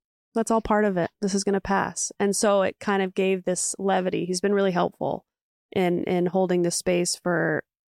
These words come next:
all the emotions that I've had. And now that I'm in the second trimester, it's so much easier. I'm, like, so ex-, I'm, like, more of the, in the excitement of, of being a mother and having a child.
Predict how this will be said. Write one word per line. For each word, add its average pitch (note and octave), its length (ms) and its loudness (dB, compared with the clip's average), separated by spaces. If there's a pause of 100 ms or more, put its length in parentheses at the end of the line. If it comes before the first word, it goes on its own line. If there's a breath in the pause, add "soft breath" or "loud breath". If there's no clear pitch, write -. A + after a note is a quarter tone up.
(140)
all A3 200 4
the G3 100 2
emotions E3+ 440 0
that D#3+ 100 0
I've - 120 -2
had. - 220 0
And F3 100 0
now F#3 280 2
that F#3 120 0
I'm F3 140 0
in F3+ 120 2
the F3 100 0
second F3 320 -4
trimester, E3+ 600 -2
it's - 320 -6
so - 520 0
much G3+ 240 -2
easier. F3 580 -2 (480)
I'm, F3+ 160 2
like, F3 300 0 (480)
so B3 340 2
ex-, A#3+ 160 0
I'm, G#3+ 140 0
like, G#3+ 180 2
more G#3+ 220 2
of F#3+ 80 -2
the, G3 80 -4
in G#3 180 2
the G3+ 120 2
excitement - 800 0
of, F#3 300 -2
of F3+ 300 -2
being F#3 200 2
a E3+ 60 0
mother F3 300 0
and F3 120 0
having F3+ 400 0
a - 140 -2
child. E3+ 540 0